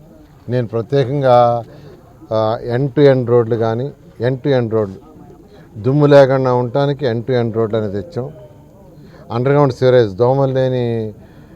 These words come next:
ఆ, సిటీ చేయడానికి అండర్‌గ్రౌండ్ సివరేజ్, డ్రింకింగ్ వాటర్, స్వచ్ఛమైన వాటర్ ఉండాలంటే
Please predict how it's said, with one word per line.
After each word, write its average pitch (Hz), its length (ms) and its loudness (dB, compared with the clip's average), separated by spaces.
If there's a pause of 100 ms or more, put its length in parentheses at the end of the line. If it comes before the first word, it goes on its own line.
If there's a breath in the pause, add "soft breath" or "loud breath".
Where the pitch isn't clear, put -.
ఆ, 113 600 -4 (100)
సిటీ 127 180 -6
చేయడానికి 117 880 -4
అండర్‌గ్రౌండ్ 110 540 -4
సివరేజ్, 117 420 -4 (920 loud breath)
డ్రింకింగ్ 147 400 0
వాటర్, 117 320 2
స్వచ్ఛమైన 139 640 0
వాటర్ 123 280 0
ఉండాలంటే 117 840 -2